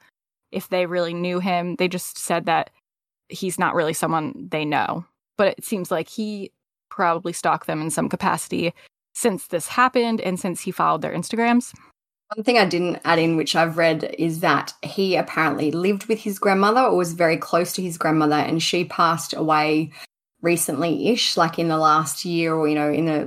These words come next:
Speaker 2: in the, in a shortish time frame. So people are wondering if maybe he was kind of a carer for her, um, and then if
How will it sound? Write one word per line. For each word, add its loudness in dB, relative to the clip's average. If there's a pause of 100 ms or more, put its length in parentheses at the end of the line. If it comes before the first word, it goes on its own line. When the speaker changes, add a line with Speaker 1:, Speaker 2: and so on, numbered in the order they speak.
Speaker 2:
in -2
the, -2
in 0
a 0
shortish -4 (100)
time 0
frame. -2
So -2
people -2
are 0
wondering 2
if 0
maybe 0
he -4
was -6
kind -4
of -6
a -8
carer 0
for -8
her, 2 (640)
um, -4 (140)
and 0
then 0
if -2